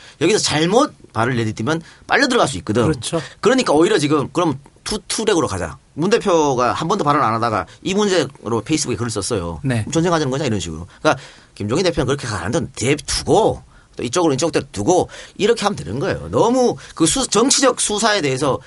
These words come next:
Speaker 1: 우리 지지자들이 일희일비할 필요 없다. 나는 그런 생각이 듭니다.
Speaker 2: 되려
Speaker 1: 오.
Speaker 2: 집중해야 될 거는 지금의 집권층이지. 지금 이렇게 정부에 따라서 똑같이 북한의 반응이 있다면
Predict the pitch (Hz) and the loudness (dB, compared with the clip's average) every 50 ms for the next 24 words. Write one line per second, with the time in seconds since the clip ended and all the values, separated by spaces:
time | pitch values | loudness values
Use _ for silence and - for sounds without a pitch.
0 | - - - 151 151 151 170 185 196 196 165 143 143 151 165 190 180 151 135 135 | -18 -6 -2 0 0 2 2 2 2 2 2 2 0 0 2 2 0 2 2 0
1 | 135 117 104 - - 120 - - - 95 78 73 78 80 80 - - - 104 117 | 0 0 0 0 -2 -2 -2 2 0 0 0 2 -2 -4 -4 -6 -8 -6 -4 -4
2 | 117 - 143 139 143 131 98 - 87 87 - 165 190 233 - 135 151 147 - 196 | -2 0 0 2 2 0 0 0 -2 2 4 4 6 6 4 2 2 0 0 2
3 | 202 202 202 - 190 180 - - 190 214 214 - - 165 160 165 180 190 196 196 | 2 2 4 4 2 2 2 2 2 2 2 2 0 -2 0 0 0 2 4 4
4 | 190 170 135 - - - - - - - - - - - - - - - - 175 | 4 2 0 -2 -6 -20 -20 -20 -20 -20 -20 -20 -20 -20 -20 -20 -8 -6 -4 2
5 | - 240 220 214 - 196 185 160 143 143 175 180 151 110 - - - - - - | 2 2 2 2 0 0 0 0 2 2 2 2 2 0 -4 -10 -20 -20 -20 -20
6 | - - - - - - - - - - - - - - - - - 170 180 175 | -20 -20 -20 -20 -20 -20 -20 -20 -20 -20 -20 -20 -20 -20 -20 -12 -2 -2 0 2
7 | 185 185 185 180 170 156 143 - 175 175 185 196 - - - 190 185 180 175 170 | 4 4 4 4 2 0 -2 -2 0 4 4 4 4 2 2 4 6 6 6 6
8 | 165 156 147 139 - 165 170 180 185 196 185 - - 175 165 160 147 143 147 143 | 4 2 0 -2 0 0 2 2 4 2 2 4 4 4 4 4 2 2 2 2
9 | 139 143 147 135 117 104 98 - - - - - - - - - - - - - | 4 4 4 2 2 0 -2 -6 -14 -20 -20 -20 -20 -20 -20 -20 -20 -20 -18 -6
10 | - 269 277 - - 277 254 - - 240 226 196 180 160 139 - - - - 185 | -2 -2 0 2 2 2 2 4 2 4 6 6 4 4 2 0 -2 0 2 2
11 | 185 175 170 139 147 143 156 170 170 151 135 139 165 156 165 160 147 120 | 4 4 2 2 2 2 4 4 2 2 0 2 2 2 2 2 0 -2